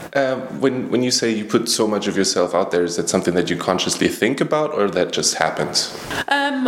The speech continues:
Speaker 2: I think now it just happens. I think at the beginning I wanted to, so I did a, a master's in poetry, in writing poetry, and I really wanted to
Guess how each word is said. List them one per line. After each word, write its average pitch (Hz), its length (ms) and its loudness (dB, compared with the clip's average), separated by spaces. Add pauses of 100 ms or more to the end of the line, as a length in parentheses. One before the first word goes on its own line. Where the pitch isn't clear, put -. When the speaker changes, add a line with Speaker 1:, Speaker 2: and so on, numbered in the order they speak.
Speaker 2:
I - 60 -2
think - 500 -2
now 214 800 0
it 190 140 0
just 180 180 0
happens. 165 520 0
I - 120 2
think 226 240 0
at 196 60 -2
the 202 60 0
beginning 190 680 0
I 170 640 0 (240)
wanted 190 640 0
to, 160 500 0
so 190 160 2
I 190 60 2
did 220 180 0
a, - 300 0
a - 20 2
master's 185 480 0
in 160 120 2
poetry, 185 520 0
in 156 340 -2 (100)
writing 160 360 0
poetry, 190 560 0 (440)
and 165 800 0 (120)
I 180 80 2
really 196 420 0
wanted 185 640 0
to 165 720 -2